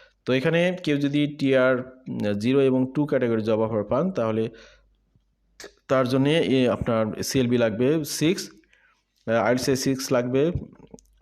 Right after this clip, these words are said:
সিএলবি সিক্সের অনেক ইলাবোরেশন আছে, সেটা আপনারা দেখে নেবেন। টিয়ার টু এবং থ্রি ক্যাটাগরির জন্য সিএলবি ফাইভ এবং টিয়ার ফোর এবং ফাইভ এর জন্য লাগবে সিএলবি ফোর। এগুলো কিন্তু অনেক খুব কঠিন যে হবে তা কিন্তু না।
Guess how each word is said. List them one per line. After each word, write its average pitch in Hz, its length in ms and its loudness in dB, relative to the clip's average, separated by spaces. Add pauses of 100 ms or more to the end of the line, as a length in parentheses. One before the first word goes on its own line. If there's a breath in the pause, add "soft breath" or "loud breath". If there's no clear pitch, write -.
(280)
সিএলবি 139 320 -2
সিক্সের 135 460 -2
অনেক 117 380 -2
ইলাবোরেশন 110 560 0
আছে, 104 200 -4
সেটা 110 180 -4
আপনারা 104 160 -2
দেখে 113 220 -4
নেবেন। 170 220 0 (480 loud breath)
টিয়ার 151 280 2
টু 175 100 2
এবং 156 220 4
থ্রি 156 140 0
ক্যাটাগরির 135 380 2
জন্য 131 100 2
সিএলবি 127 320 0
ফাইভ 139 300 2
এবং 139 160 0
টিয়ার 120 220 2
ফোর 123 240 0
এবং 117 220 0
ফাইভ 107 140 2
এর 101 80 0
জন্য 104 160 0
লাগবে 101 200 -4
সিএলবি 101 300 -2
ফোর। 113 300 0 (380 loud breath)
এগুলো 135 180 0
কিন্তু 135 200 2
অনেক 131 180 2
খুব - 380 -10
কঠিন 135 280 0
যে 127 100 2
হবে 113 160 2
তা 113 200 0
কিন্তু 113 240 0
না। 180 280 0